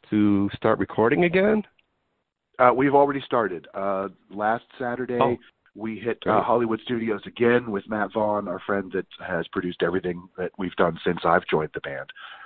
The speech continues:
Speaker 2: And, uh, we got, uh, two songs for the record and an older song. We're working on, uh, several projects at once, and, uh, we're really excited about it.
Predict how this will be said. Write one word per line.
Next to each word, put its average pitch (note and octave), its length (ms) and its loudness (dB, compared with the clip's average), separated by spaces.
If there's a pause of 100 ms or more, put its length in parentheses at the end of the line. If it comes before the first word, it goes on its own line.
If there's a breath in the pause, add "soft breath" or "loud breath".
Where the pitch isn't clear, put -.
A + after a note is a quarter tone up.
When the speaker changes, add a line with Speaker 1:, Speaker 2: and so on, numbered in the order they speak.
(360 loud breath)
Speaker 2:
And, D#2+ 400 -4
uh, D2 400 -4 (500 loud breath)
we G#2+ 160 2
got, F#2+ 280 8 (180)
uh, - 240 -2 (180)
two D#3+ 220 6
songs C3 320 6
for B2+ 100 4
the A#2 80 4
record G#2+ 600 4
and G#2 560 -4
an G#2 140 -8
older G#2+ 380 2
song. F#2+ 240 -2
We're F#2+ 120 -4
working F2+ 300 -8
on, E2+ 320 -10
uh, E2 140 -12 (120)
several G#2 240 2
projects - 460 -2
at D#2+ 120 -8
once, D#2+ 240 -14 (260)
and, D2+ 360 -14
uh, D2 240 -10
we're D#2 260 -10 (180)
really F#2+ 340 2
excited D#2 400 -8
about B2 280 -6
it. - 100 -18